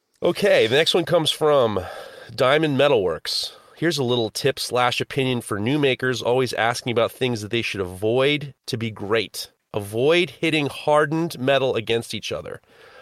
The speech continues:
Avoid slipping your arm into a bandsaw, drilling a hole in your hand, burning down your shop. But allow yourself to fail on a few projects. You will learn so much more.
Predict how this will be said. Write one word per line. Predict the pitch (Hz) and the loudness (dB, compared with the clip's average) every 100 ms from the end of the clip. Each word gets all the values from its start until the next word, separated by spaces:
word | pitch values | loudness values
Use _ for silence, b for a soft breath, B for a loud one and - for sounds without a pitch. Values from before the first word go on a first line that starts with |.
| B | B
Avoid | 104 104 135 165 151 | -6 0 2 2 0
slipping | - 160 170 165 147 | -4 -2 -2 0 2
your | 139 | 2
arm | 135 143 151 | 4 4 2
into | 165 - | 0 0
a | 190 | 0
bandsaw, | 156 131 123 131 120 131 135 _ b b b | 2 2 2 2 2 2 -2 _ b b b
drilling | - 117 107 98 | -2 2 2 2
a | |
hole | 92 117 143 | 2 2 2
in | 165 | 2
your | 175 | 2
hand, | 160 139 131 131 127 - - | 2 4 4 2 -2 -12 -20
burning | 90 107 120 123 | -4 -2 0 2
down | 131 131 | 2 2
your | 135 | 0
shop. | - 95 73 - - _ b b b - | 0 -4 -4 -12 -20 _ b b b -6
But | 95 | -2
allow | 90 98 113 | 0 0 2
yourself | 147 147 - 135 - | 2 0 0 0 0
to | 127 | -8
fail | - 120 120 | 0 2 2
on | 107 | 0
a | 90 | -2
few | - 113 | -8 -8
projects. | - 98 90 85 - - | -4 -4 -4 -8 -10 -12
You | 104 104 | -10 -6
will | 98 | -4
learn | 90 92 90 | -4 -6 -8
so | - - 107 113 117 127 135 147 | -10 -2 0 2 4 4 2 2
much | 117 117 - | 2 0 -2
more. | 107 95 80 - | -4 -4 -4 -12